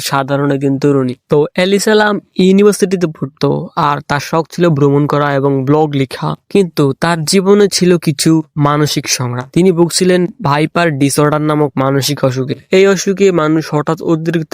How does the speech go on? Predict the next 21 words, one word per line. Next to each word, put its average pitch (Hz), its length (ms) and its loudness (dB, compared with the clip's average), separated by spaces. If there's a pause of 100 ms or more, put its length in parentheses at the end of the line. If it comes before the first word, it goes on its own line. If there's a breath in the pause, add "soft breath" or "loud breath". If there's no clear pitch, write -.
খুশি 147 420 0 (340)
বা 139 120 0
হঠাৎ 135 180 -6 (440)
অতিরিক্ত 156 480 -2 (140)
দুঃখী 139 300 -2
হয়ে 131 180 2
পড়ে, - 200 -8 (180)
যার 160 240 -2
কারণে 170 380 0 (200)
আচরণ 156 440 0
অস্বাভাবিক 151 580 0
হয়ে 135 260 -2
যায়। - 160 -8 (140)
অ্যালিসা 180 320 0
সবসময় 185 520 0
চেয়েছিলেন 170 560 0 (140)
ভ্রমণ 147 380 0
করতে, 139 340 -4 (220)
নতুন 156 300 2
জায়গা 143 300 2
দেখতে। 135 320 -4